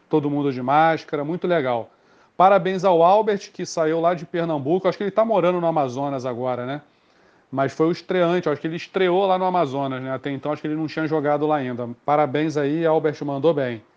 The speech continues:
Paulo Souza, é, mais uma vez corroborando aí com a tese de que regularidade é tudo. Como você bem disse, meu amigo, é, é preciso regularidade na média de gols,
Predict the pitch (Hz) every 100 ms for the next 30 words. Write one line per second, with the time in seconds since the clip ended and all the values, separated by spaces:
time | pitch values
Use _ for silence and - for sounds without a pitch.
0 | _ _ _ _ - 170 214 202 - 175
1 | 196 214 214 208 202 _ _ _ _ _
2 | - 143 139 135 156 175 180 151 170 170
3 | 160 160 156 147 156 147 156 143 - 156
4 | 151 139 147 - 151 139 131 127 123 110
5 | _ _ _ _ - 165 202 190 185 165
6 | 139 165 165 170 - 131 123 151 170 180
7 | 180 190 175 170 147 196 - 165 156 143
8 | 123 110 - _ _ _ _ - 139 143
9 | 143 160 - 165 - 190 180 180 180 180
10 | 175 160 165 170 147 156 156 156 139 127
11 | 123 156 160 160 160 -